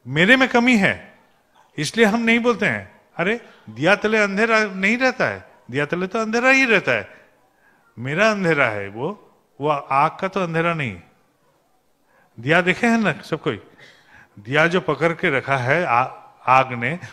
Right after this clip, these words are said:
उस आग का तो अंधेरा नहीं रहता है, रहता है उस दिया का जो आग को पकड़ के रखा है छाती में, वो मेरा अंधेरा है, उसमें आप शर्मिंदा मत होइए। मेरा तो बहुत सारे कमियां रह सकते हैं,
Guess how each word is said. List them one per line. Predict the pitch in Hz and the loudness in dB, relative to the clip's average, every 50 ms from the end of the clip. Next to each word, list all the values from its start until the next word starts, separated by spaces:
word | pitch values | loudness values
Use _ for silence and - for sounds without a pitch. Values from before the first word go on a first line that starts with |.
| - _ - | -10 _ -2
उस | 165 156 | 0 4
आग | 185 170 180 180 | 4 4 4 4
का | - 214 | 2 0
तो | 196 - 214 | 2 4 4
अंधेरा | 202 190 185 185 196 196 190 | 2 4 4 4 4 4 2
नहीं | 190 190 190 196 | 2 2 0 0
रहता | 185 180 175 - 180 | -2 -2 -4 -4 -6
है, | 180 185 - - _ _ _ _ _ _ _ _ _ _ _ - | -6 -8 -10 -18 _ _ _ _ _ _ _ _ _ _ _ -4
रहता | 135 147 143 165 | -4 -2 -2 0
है | 160 156 | 0 0
उस | 151 143 | 0 -2
दिया | 123 107 104 113 135 147 139 | -4 -6 -4 0 2 2 2
का | 131 - 110 95 90 - _ _ _ _ _ _ _ _ _ _ _ _ _ _ _ _ _ _ _ _ _ _ _ _ _ - | 2 0 -4 -12 -14 -14 _ _ _ _ _ _ _ _ _ _ _ _ _ _ _ _ _ _ _ _ _ _ _ _ _ -4
जो | 117 135 | -2 0
आग | 143 135 139 143 143 | 2 2 2 2 0
को | - - 151 | -2 -4 -6
पकड़ | 147 - 135 120 135 135 | -6 -4 -4 -4 -4 -6
के | 120 - | -6 -6
रखा | 123 113 110 - 117 | -8 -8 -8 -6 -8
है | 110 | -8
छाती | 104 - - 104 - - | -8 -8 -12 -14 -14 -16
में, | 104 98 92 - - - - - - | -18 -20 -20 -20 -20 -20 -8 -4 -2
वो | 196 | 0
मेरा | 190 185 208 233 262 254 | 0 0 2 2 2 0
अंधेरा | 214 160 135 127 123 110 104 | 0 -2 -4 -4 -4 -4 -4
है, | 95 92 92 92 _ _ _ _ _ _ - | -6 -8 -14 -18 _ _ _ _ _ _ -12
उसमें | 165 156 - 254 240 | -12 -10 -6 -4 -2
आप | 220 202 180 180 | -2 -2 -4 -6
शर्मिंदा | 170 - - 180 175 170 170 160 156 | -12 -8 -6 -6 -6 -4 -4 -4 -4
मत | 143 135 127 117 - - | -4 -4 -6 -10 -10 -12
होइए। | 110 104 98 92 - _ _ _ _ _ _ _ _ _ _ 120 | -14 -14 -16 -16 -20 _ _ _ _ _ _ _ _ _ _ -12
मेरा | 127 147 160 196 | -8 -4 -2 -2
तो | 214 208 - - 240 226 190 - - 131 | -4 -4 -4 -4 -4 -4 -4 -4 -6 -2
बहुत | 127 170 220 220 | 0 0 2 2
सारे | - 220 214 226 | 2 2 0 0
कमियां | 220 - 190 180 180 175 160 | 0 -2 -2 0 0 0 0
रह | 147 135 | 0 -2
सकते | 113 - 110 - - 117 104 | -4 -6 -10 -14 -14 -14 -14
हैं, | 95 | -14